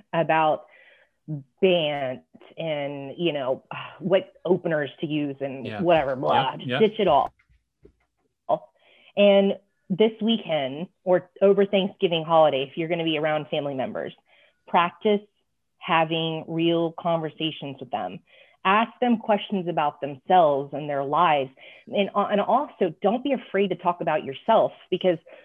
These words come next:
Speaker 1: we talk a lot on sales con-, in, in sales le-, leadership and training about, you know, make it all about the customer and do your
Speaker 2: Mm-hmm.
Speaker 1: research and
Speaker 2: Mm-hmm.
Speaker 1: whatever.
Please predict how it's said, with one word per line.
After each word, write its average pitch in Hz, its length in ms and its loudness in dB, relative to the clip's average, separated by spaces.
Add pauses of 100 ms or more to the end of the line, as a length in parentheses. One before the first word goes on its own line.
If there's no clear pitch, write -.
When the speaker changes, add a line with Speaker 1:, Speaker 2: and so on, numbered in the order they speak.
(120)
Speaker 1:
we 208 60 -2
talk 214 300 4
a 226 40 2
lot 185 380 6
on 165 240 -2
sales 175 300 2
con-, 185 200 0
in, 190 100 -2
in 160 460 -4 (140)
sales 175 240 2
le-, 185 180 2
leadership 175 440 0
and 160 100 -8
training 170 400 -2
about, 143 260 2
you 180 80 -4
know, 156 220 -2
make 180 180 -2
it 180 60 0
all 180 140 6
about 175 140 4
the 180 60 -12
customer 175 680 -2
and 160 140 -4
do 170 80 -6
your 180 200 0
Speaker 2:
Mm-hmm. 151 220 0
Speaker 1:
research 165 360 0
and 156 100 -6
Speaker 2:
Mm-hmm. 147 60 -4
Speaker 1:
whatever. 165 520 2